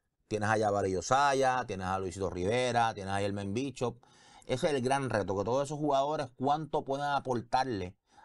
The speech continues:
a ese, a ese, eh, main,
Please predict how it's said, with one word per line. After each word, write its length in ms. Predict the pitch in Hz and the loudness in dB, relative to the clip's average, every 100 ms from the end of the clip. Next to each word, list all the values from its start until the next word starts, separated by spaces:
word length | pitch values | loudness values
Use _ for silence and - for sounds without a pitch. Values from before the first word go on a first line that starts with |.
| _ | _
a 180 | 95 95 | 0 0
ese, 480 | 98 98 120 113 107 | -2 -2 0 0 -2
a 200 | 95 98 | 0 0
ese, 520 | 101 95 123 120 110 - | 0 -2 -2 -2 -4 -4
eh, 380 | 104 104 101 | -2 -2 -2
main, 680 | 101 101 113 123 123 120 117 | -2 0 0 0 -2 -4 -6